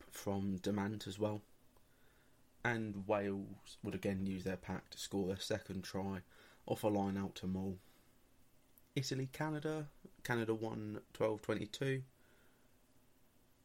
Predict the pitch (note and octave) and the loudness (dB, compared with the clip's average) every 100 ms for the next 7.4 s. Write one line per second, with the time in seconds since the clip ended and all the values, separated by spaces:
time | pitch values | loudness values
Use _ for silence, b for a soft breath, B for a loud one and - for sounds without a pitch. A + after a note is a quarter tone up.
0 | - - B2 B2+ C3 A2 - G2+ F#2+ - | -20 -8 -4 2 4 4 2 2 2 0
1 | G2 - G#2+ G2 - G2+ - - G2 G2 | -2 2 2 2 2 -2 -2 -4 0 2
2 | G2 - - F#2+ - - - F2+ F2 - | 2 2 0 -2 -2 -4 0 0 0 -6
3 | - G2 F2 F#2 F#2 G2+ G3+ G2+ - - | -6 -2 0 0 0 2 2 -2 -8 -12
4 | B B B B B B - - A#2 G2+ | B B B B B B -6 2 2 2
5 | - G2 G2 F#2+ - - - - - G2+ | 0 0 -2 -4 -8 -20 -20 -12 -2 4
6 | G2 F#2+ - - G2+ F#2+ - - F#2+ F#2+ | 4 2 -4 -2 0 0 -2 -2 -2 -2
7 | F#2+ F#2+ - | -4 -4 -6